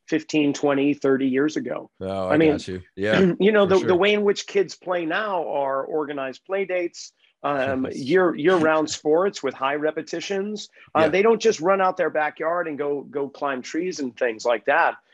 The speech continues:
Speaker 1: Uh, and they spend a lot of time entertaining themselves on their smartphones. So, you know, it doesn't, it doesn't sound like much, but you start adding up those minutes and they turn into hours, days, weeks, and years. And you're gonna find that the structural, eh,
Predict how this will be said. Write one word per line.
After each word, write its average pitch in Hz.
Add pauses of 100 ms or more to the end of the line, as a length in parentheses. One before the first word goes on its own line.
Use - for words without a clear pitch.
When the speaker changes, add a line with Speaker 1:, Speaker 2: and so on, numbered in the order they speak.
(200)
Speaker 1:
Uh, 139
and 196
they 160
spend 160
a -
lot 147
of 147
time 151
entertaining 147
themselves 143
on 151
their 151
smartphones. 160
So, 175 (260)
you 254
know, 254
it -
doesn't, 160 (140)
it 165
doesn't 160
sound 135
like 165
much, 175
but 147 (240)
you 208
start 202
adding 151
up 147
those 131
minutes 131
and 143
they 120
turn 139
into -
hours, 131
days, 143
weeks, 139
and 117
years. 151 (220)
And 165
you're 170
gonna 220
find 180
that 139
the 143
structural, 151 (280)
eh, -